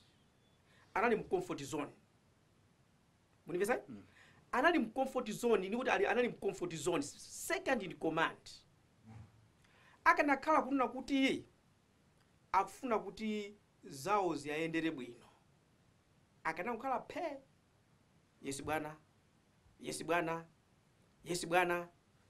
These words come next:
Speaker 1: Zikanatheka. But he has moved from the comfort zone. Zimene anthu ambiri sangathe kuchita.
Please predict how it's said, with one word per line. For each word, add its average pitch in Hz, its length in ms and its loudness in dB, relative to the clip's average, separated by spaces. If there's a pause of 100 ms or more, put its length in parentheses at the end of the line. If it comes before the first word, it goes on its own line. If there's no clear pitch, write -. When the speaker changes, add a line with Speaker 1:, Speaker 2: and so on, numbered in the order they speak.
(200)
Speaker 1:
Zikanatheka. 180 540 -6 (1160)
But 220 300 0 (160)
he 269 160 6
has 269 200 4
moved 320 380 8
from 254 140 0
the 247 80 4
comfort 285 360 4
zone. 170 300 4 (1500)
Zimene 277 340 2
anthu 214 280 4
ambiri 226 460 0 (140)
sangathe 196 420 0
kuchita. 147 340 -10